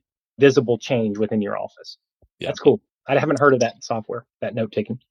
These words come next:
Speaker 2: Oh, it's awesome. Yeah, it's awesome. I should do a Notion solo episode at some point. Okay. So I wanna talk about,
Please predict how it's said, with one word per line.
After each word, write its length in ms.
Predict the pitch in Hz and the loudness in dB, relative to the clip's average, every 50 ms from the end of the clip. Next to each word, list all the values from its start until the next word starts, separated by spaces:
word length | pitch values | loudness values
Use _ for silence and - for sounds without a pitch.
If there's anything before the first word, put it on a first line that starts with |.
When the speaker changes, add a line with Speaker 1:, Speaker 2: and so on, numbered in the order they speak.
| _ _ _ - - _ - | _ _ _ -20 -10 _ 2
Speaker 2:
Oh, 200 | 107 101 98 92 | 2 4 4 2
it's 120 | 90 - | 0 -2
awesome. 300 | - 85 - - - - - _ | -6 -8 -8 -8 -10 -12 -14 _
Yeah, 200 | - 92 87 85 | -8 -6 -6 -6
it's 120 | 85 - | -6 -6
awesome. 300 | 82 82 - - - - _ _ | -6 -6 -6 -8 -8 -10 _ _
I 80 | - 104 | -6 -4
should 180 | 92 - - 92 | -4 -4 -4 -2
do 160 | - 92 87 | -2 -2 -2
a 80 | 85 87 | -4 -6
Notion 680 | 92 95 90 85 85 87 - - - 87 85 85 90 - _ _ _ | -8 -8 -6 -4 -4 -4 -6 -6 -8 -8 -8 -10 -12 -16 _ _ _
solo 420 | - - - 107 95 90 87 85 85 | -4 0 2 2 2 2 0 -2 -4
episode 360 | 85 - - - - 92 90 | -6 -4 -4 -2 -2 0 -4
at 80 | 90 - | -4 -6
some 160 | - 98 90 | -6 -8 -8
point. 260 | - 101 95 92 - - - - - - - - - _ - | -6 -6 -6 -6 -6 -10 -16 -16 -14 -14 -14 -16 -6 _ 0
Okay. 200 | 165 - 143 - - _ _ - _ | 2 2 2 0 -2 _ _ -20 _
So 140 | - - 156 | -4 0 0
I 40 | 139 | 2
wanna 140 | 160 214 240 | 2 0 0
talk 240 | - 214 180 143 | 0 0 0 0
about, 260 | - 120 110 101 104 | 2 0 0 0 0